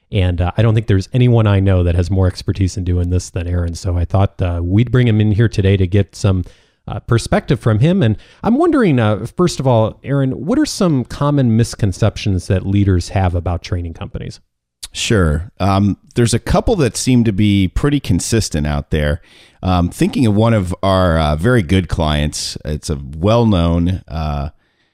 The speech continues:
Speaker 2: fast food chain here in the southern Los Angeles area, and actually throughout, uh, the western U S. Their tendency is to believe initially that people that should go to training in their company are those that are either entry level or people that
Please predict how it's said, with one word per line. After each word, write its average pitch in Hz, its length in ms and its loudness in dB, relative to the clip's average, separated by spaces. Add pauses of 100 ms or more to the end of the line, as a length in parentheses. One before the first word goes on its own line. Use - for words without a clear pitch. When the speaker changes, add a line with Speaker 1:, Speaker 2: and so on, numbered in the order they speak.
(140)
Speaker 2:
fast 113 340 0
food 127 240 2
chain 76 580 -4
here 90 360 -4
in 85 100 0
the 78 80 -4
southern 90 300 -2
Los 85 240 -2
Angeles 80 420 -4
area, 82 360 0
and 78 120 -2
actually 85 460 -4 (140)
throughout, 85 440 -2
uh, 73 240 -2
the 76 80 -4
western 87 380 -2
U 76 200 -2
S. 85 360 -4 (520)
Their 143 400 0
tendency 131 640 0
is 87 140 -2
to 87 140 -2
believe 85 760 -2
initially 87 580 -2
that 82 260 -2 (460)
people 147 260 2
that 117 100 0
should 101 160 -4
go 101 140 2
to 92 60 0
training 107 340 0
in 87 60 2
their 82 120 0
company 90 380 -2
are 82 120 0
those 87 300 0
that 85 140 0
are 82 80 -2
either 82 340 -4
entry 107 380 -2
level 95 540 0 (420)
or 90 160 0
people 127 420 2
that 98 240 0